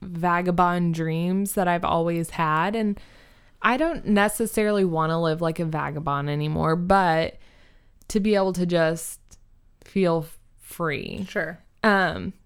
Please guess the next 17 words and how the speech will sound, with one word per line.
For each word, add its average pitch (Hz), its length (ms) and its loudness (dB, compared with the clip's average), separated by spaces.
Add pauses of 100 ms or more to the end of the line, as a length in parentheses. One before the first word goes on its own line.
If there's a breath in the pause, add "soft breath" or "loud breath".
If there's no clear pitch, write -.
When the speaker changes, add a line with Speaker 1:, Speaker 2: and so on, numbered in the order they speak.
(200)
Speaker 1:
I'm 185 240 2
very 175 220 0
blessed 165 640 -4 (680)
I 165 100 0
don't 165 240 -2
use 170 280 -4
that 175 220 -6
word 175 340 -6
except 165 380 -10
for 165 200 -6
when 160 140 -4
I 160 80 -6
think 165 260 -8
about 160 400 -2
all - 80 0
Speaker 2:
Never 214 240 2
stressed. - 680 -8